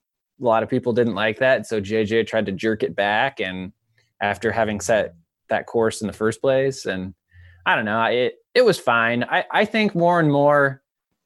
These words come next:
uh, my opinion on Star Wars is I'm a,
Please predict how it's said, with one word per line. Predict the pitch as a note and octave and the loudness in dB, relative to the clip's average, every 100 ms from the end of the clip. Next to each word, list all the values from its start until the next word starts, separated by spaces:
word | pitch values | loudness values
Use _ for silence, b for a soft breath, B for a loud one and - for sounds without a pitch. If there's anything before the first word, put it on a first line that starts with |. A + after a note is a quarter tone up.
| _ | _
uh, | - A2+ G#2+ G2 | 0 2 2 0
my | F#2 G#2 A2 A2 | -2 -2 0 0
opinion | G#2+ A#2 A2+ A2+ | -2 -4 -4 -2
on | G#2 | -2
Star | G2 - G#2+ A2 | -2 0 2 2
Wars | A2 G#2+ A2 G#2+ - - | 2 2 0 -2 -8 -6
is | G#2 G#2 F#2+ F#2 G#2 - - - | -2 0 -2 -4 -8 -12 -14 -10
I'm | G#2 A2 | -4 -2
a, | F#2+ F2+ F2+ | 0 0 -2